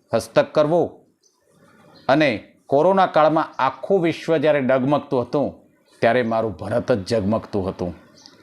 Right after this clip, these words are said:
આખું વિશ્વ જ્યારે ડગમગતું હતું ત્યારે મારું ભારત ઝગમગતું હતું. પણ આપણો દેશ દીવડાઓથી ઝગમગતો હતો,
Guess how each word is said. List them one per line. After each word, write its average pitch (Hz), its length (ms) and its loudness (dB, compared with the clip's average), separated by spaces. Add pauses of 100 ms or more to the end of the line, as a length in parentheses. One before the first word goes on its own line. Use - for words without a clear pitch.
(200)
આખું 196 300 4
વિશ્વ 214 280 2
જ્યારે 202 260 6
ડગમગતું 175 460 2
હતું 170 420 0 (240)
ત્યારે 147 160 4
મારું 143 340 2
ભારત 131 340 2
ઝગમગતું 139 540 0
હતું. 135 340 -2 (640)
પણ 160 240 2 (460)
આપણો 139 320 2
દેશ 139 360 0 (200)
દીવડાઓથી 123 580 0
ઝગમગતો 135 540 -2
હતો, 156 340 -4